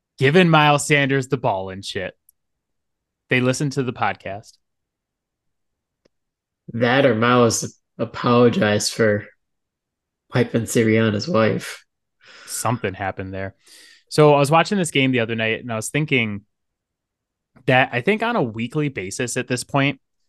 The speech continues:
Speaker 1: we're watching the final passing of the torch from the last generation of quarterbacks to the new.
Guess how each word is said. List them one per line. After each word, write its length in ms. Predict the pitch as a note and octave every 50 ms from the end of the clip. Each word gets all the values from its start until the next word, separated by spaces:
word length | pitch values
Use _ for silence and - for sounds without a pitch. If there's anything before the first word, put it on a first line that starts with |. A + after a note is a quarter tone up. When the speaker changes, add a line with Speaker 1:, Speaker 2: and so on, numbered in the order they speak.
| _ _ _ _ _ -
Speaker 1:
we're 340 | C3 A#2+ B2+ C3 C3+ C3+
watching 720 | C3 A#2+ A#2 A2 A#2 - - C3 A#2+ A#2+ A#2+ A#2+ A#2+ A#2+ - _ _ _ _ _ _ _ _ -
the 100 | B2+ A2+
final 880 | - - - - - A#2+ A2 A2+ A2+ A#2 A#2+ A#2+ A#2+ A#2+ A#2+ A#2+ - _ _ _ _ _ _ -
passing 420 | - A#2 G#2+ - - C3+ B2 A2+
of 200 | A2 A2 G#2 G#2+
the 80 | A2 -
torch 500 | - - - B2 A#2 A2+ - - - -
from 580 | - - A#2 A2 G#2+ G2+ G2+ G2 G2 G2 G#2 - _
the 100 | - A#2
last 320 | G#2+ A2 G#2+ A2 A2 - -
generation 520 | B2+ A2+ A2+ A2+ A2+ A#2 A#2 - - B2+
of 100 | A#2 -
quarterbacks 600 | - C3 B2 B2 B2+ - C3+ B2 B2 - - - -
to 120 | - B2
the 140 | G#2 G#2+ G2
new. 440 | F#2 F2+ F2 F2+ F2+ D2+ - A#2+